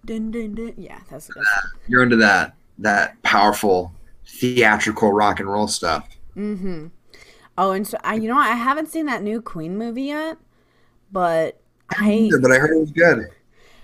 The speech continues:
Speaker 1: I, I haven't seen it, but we have it at the exchange on, like, like, Blu-ray and D V D and stuff, and I kinda wanna get it. But, you know, I have a line of movies <laughs> I need to watch right now. I just bought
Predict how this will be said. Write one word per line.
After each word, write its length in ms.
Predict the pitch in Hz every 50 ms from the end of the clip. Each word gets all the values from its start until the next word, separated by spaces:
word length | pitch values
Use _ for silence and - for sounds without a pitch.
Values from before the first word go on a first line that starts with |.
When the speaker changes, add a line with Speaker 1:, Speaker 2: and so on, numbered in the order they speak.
| - - - - - - - -
Speaker 1:
I, 280 | 202 226 247 277 262 -
I 100 | 208 226
haven't 280 | 226 226 226 240 240 226
seen 200 | - - 220 220
it, 80 | 220 202
but 200 | 214 196 - -
we 160 | 185 185 220
have 360 | 202 - - 196 196 226 240
it 80 | 262 247
at 160 | 233 226 220
the 100 | - 220
exchange 440 | 202 190 - - - 165 170 196 190
on, 120 | 185 175
like, 240 | 180 160 151 - - _ _ _ _ _ _ _ _
like, 160 | 143 147 147
Blu-ray 300 | 160 156 160 165 160 156 160
and 80 | 156
D 80 | 156 156
V 60 | 151
D 140 | 156 156 156
and 80 | 160 160
stuff, 220 | - - 175 170 -
and 100 | - 156
I 60 | 165
kinda 360 | - - - - 190 202 226
wanna 200 | 226 202 180 160
get 220 | 156 - 165 160 175
it. 180 | 185 - - _ _ _ _ _ _ _
But, 220 | - 214 214 - -
you 80 | 214
know, 100 | 202 190
I 160 | 185 156 170 175
have 260 | 180 180 196 202 202
a 80 | 208
line 380 | 175 160 170 165 170 185 196 202
of 80 | 190 185
movies 380 | 180 175 170 170 190 202 180 185
<laughs> 40 |
I 40 | 226
need 180 | 262 226 208 202
to 80 | 214
watch 280 | 226 240 233 233 247 -
right 100 | 240 226 226
now. 160 | 240 233 220
I 140 | - 175 180
just 420 | 180 - 185 185 202 202 - -
bought 400 | 190 170 156 160 170 180 180 -